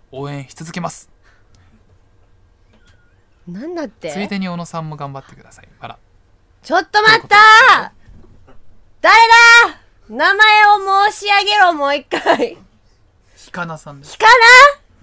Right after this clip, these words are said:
Speaker 2: ひかな？このコーナーは私のものなんだよ。なんだ、びっくりしたな。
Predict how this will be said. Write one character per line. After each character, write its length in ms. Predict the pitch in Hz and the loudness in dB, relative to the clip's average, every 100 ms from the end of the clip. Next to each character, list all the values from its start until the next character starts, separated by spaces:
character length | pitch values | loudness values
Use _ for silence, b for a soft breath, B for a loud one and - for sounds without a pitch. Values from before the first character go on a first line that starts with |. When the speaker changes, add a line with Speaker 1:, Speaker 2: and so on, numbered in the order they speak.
| _ _ _ _ _ | _ _ _ _ _
Speaker 2:
ひ 160 | - - | -16 -2
か 80 | 539 453 466 466 339 240 | 2 4 6 6 4 0
な？ 40 | 285 _ _ _ _ _ _ _ _ - | -6 _ _ _ _ _ _ _ _ -8
こ 60 | |
の 20 | - | -2
コ 0 | |
ー 40 | |
ナ 60 | 392 | -2
ー 760 | 415 494 427 427 494 381 339 | 0 2 2 4 4 4 4
は 80 | - b b b b b _ _ _ | -2 b b b b b _ _ _
私 400 | 339 370 508 480 | 2 2 0 -2
の 100 | 440 | -2
も 60 | |
の 140 | 440 466 | 0 0
な 120 | 480 | 0
ん 80 | 415 | 2
だ 100 | 339 | 2
よ。 600 | 339 370 339 220 - 359 _ _ _ _ _ | 4 4 4 0 -6 -18 _ _ _ _ _
な 360 | 254 359 440 494 | -4 0 0 0
ん 40 | |
だ、 140 | 415 311 | -2 -4
び 120 | 311 | -8
っ 60 | - | -10
く 80 | 370 | -10
り 80 | |
し 40 | 440 | -8
た 100 | 349 | -4
な。 500 | 311 294 240 190 | -2 -2 -2 -6